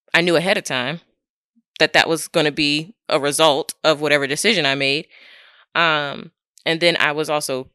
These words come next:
punished in the sense of whatever, you know, uh, some-, like, s-, something was taken away, and I was left to, like, sit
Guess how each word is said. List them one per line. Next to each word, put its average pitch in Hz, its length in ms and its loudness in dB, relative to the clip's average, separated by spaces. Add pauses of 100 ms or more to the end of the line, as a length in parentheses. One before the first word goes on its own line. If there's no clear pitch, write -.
punished 214 520 2
in 160 120 -2
the 156 80 -2
sense 156 280 -4
of 151 340 -4 (440)
whatever, 160 760 2 (960)
you 175 120 -6
know, 139 200 -2
uh, 107 540 -6 (460)
some-, 214 340 -2
like, 185 160 4
s-, - 120 -14 (100)
something 226 360 2
was 175 120 4
taken 170 320 0
away, 135 360 -4 (380)
and 151 100 4
I 151 100 8
was 156 260 2 (160)
left 156 520 2
to, 170 160 -4
like, 139 360 -4
sit - 440 -2